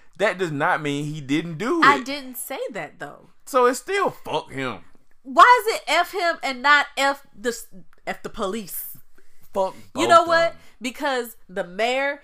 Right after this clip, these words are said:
Speaker 2: the police, they get
Speaker 1: Them
Speaker 2: on
Speaker 1: too.
Speaker 2: T V and then they said,
Speaker 1: Fuck,
Speaker 2: "Oh,"
Speaker 1: I don't care.
Speaker 2: and what came out is this investigation was handled sloppily. There were leaks coming out of the department. The department started pushing stuff out to the media
Speaker 1: Look,
Speaker 2: that wasn't
Speaker 1: this
Speaker 2: true.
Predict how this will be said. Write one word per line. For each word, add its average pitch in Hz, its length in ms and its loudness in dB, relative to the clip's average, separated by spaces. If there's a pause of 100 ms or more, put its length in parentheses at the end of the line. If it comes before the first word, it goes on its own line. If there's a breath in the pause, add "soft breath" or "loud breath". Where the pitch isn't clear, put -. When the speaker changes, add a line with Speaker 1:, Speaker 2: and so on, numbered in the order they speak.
(120)
Speaker 2:
the 196 80 -6
police, 240 380 -6
they 240 180 0
get 196 120 2
Speaker 1:
Them 247 100 6 (160)
Speaker 2:
on 247 60 0
Speaker 1:
too. 262 60 -2
Speaker 2:
T 247 120 -4
V 240 320 -12 (180 soft breath)
and 208 180 -6
then 226 120 0
they 233 100 2
said, 226 220 -2
Speaker 1:
Fuck, - 100 0
Speaker 2:
"Oh," 247 180 8
Speaker 1:
I 240 140 0
don't 247 160 -2
care. 254 220 0
Speaker 2:
and 240 280 2
what 220 200 -4
came 254 240 -8
out 226 160 -4
is 202 100 -8
this 190 240 -10
investigation 175 680 -8
was 202 120 -12
handled 170 340 -10
sloppily. 226 640 0 (200 soft breath)
There 180 100 -8
were 160 100 -6
leaks 214 300 -10
coming 196 240 -10
out 175 80 -4
of 156 60 -10
the 151 40 -14
department. 214 560 -6 (160 soft breath)
The 185 80 -8
department 214 420 -4
started 180 260 -6
pushing 233 280 -8
stuff 202 220 -6
out 185 160 -4
to 180 80 -16
the 165 60 -14
media 220 260 -4
Speaker 1:
Look, 202 80 -2
Speaker 2:
that 175 100 -4
wasn't 175 300 -8
Speaker 1:
this - 80 -12
Speaker 2:
true. 151 120 -2